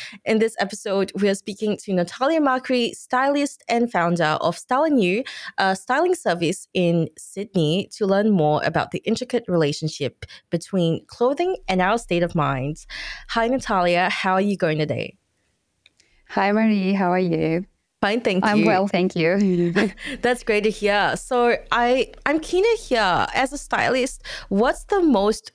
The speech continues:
Speaker 1: common goal or problem that clients come to you with?
Speaker 2: Uh, well, generally it is, uh, f-, for the client that comes to me, they want to, uh, with, um,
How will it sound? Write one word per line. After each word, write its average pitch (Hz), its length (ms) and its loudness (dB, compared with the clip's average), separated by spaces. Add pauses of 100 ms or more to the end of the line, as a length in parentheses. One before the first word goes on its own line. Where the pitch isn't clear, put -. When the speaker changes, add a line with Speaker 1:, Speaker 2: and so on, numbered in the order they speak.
Speaker 1:
common 254 460 0
goal 175 480 2
or 185 220 2
problem 220 600 0 (440)
that - 160 -2
clients 196 380 -2
come 180 220 -2
to 160 140 -8
you 143 240 -2
with? - 440 -8 (1500)
Speaker 2:
Uh, 220 260 2
well, 233 240 4
generally 285 720 4
it 233 100 0
is, 202 300 2
uh, 180 480 2 (380)
f-, - 200 -10 (220)
for - 220 -2
the 185 80 -2
client 190 340 2
that 196 140 2
comes 175 240 0
to 180 100 0
me, 170 300 4
they 185 240 0
want 196 360 0 (120)
to, 190 460 2 (360)
uh, 170 220 0 (100)
with, 190 220 2
um, 170 480 2